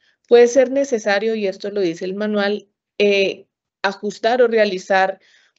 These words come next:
obras menores sobre la infraestructura vial de tal manera que, que las rampas de acceso o los vados coincidan efectivamente con las cebras. Eh, se hace mucho énfasis de, eh,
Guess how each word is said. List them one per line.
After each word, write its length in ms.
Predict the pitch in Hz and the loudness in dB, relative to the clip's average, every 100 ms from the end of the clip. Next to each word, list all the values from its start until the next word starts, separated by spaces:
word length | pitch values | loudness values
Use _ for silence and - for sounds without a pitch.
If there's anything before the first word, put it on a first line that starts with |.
| - | 2
obras 320 | 226 233 247 | 4 4 0
menores 480 | 240 208 190 196 214 | -6 -4 -2 -2 -2
sobre 340 | 247 240 220 | 0 2 2
la 100 | 202 | -2
infraestructura 640 | 190 196 196 190 185 190 185 | -4 -6 -8 -8 -8 -2 0
vial 200 | 214 220 | 0 -2
de 120 | 220 | -4
tal 200 | 220 214 | -4 -4
manera 520 | 214 214 214 220 214 - | -4 -4 -4 -4 -6 -6
que, 600 | 220 196 185 165 - _ _ _ _ _ _ _ | -2 0 0 -2 -6 _ _ _ _ _ _ _
que 140 | 226 214 | 2 4
las 260 | 202 196 | 4 2
rampas 440 | 208 208 233 233 226 | 0 -2 -2 -4 0
de 100 | 208 | -2
acceso 500 | 202 208 214 226 220 | -2 -6 -6 -6 -2
o 100 | 220 | -2
los 300 | 226 233 220 | 0 -2 -2
vados 580 | 220 214 220 262 - _ | -2 -2 -2 -6 -10 _
coincidan 720 | 226 202 190 - 226 240 269 | -4 -4 -4 -8 -4 -4 -4
efectivamente 920 | 262 233 196 - 190 190 190 196 220 220 | -6 -8 -8 -4 -2 -2 -4 -4 -6 -2
con 280 | 214 208 | -2 0
las 240 | 180 160 - | -2 -4 -2
cebras. 540 | 202 185 185 262 - _ - | 0 2 0 -4 -8 _ -8
Eh, 140 | 185 | -6
se 160 | 185 185 | 0 0
hace 580 | 175 185 202 202 196 202 _ _ - | 0 -4 -4 -4 -6 -12 _ _ -2
mucho 340 | 214 214 233 | 0 0 0
énfasis 720 | 220 214 226 220 220 214 - | -2 -2 -2 -2 -6 -8 -4
de, 160 | 208 233 | -4 -2
eh, 560 | 202 190 185 170 165 | -2 0 0 -4 -6